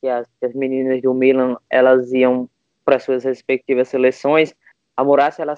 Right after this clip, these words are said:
sempre ia se reunir com o pessoal da Federação Italiana pra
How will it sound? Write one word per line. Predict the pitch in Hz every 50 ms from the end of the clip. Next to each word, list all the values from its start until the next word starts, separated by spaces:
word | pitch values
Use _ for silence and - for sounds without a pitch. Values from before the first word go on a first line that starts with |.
| _ _ _
sempre | - 156 165 - - - 180 180 - _ _
ia | - 156 160 160
se | 156 - 165
reunir | 151 151 151 151 151 147 143 139 143 147 143 _
com | - 156 151 147 147 143
o | 139 -
pessoal | - 147 - - 139 135
da | 139 139
Federação | - - 139 143 139 139 143 - - 147
Italiana | 143 - - 147 147 160 156 139 135 139 143 131 117 - _ -
pra | 131 127 127 123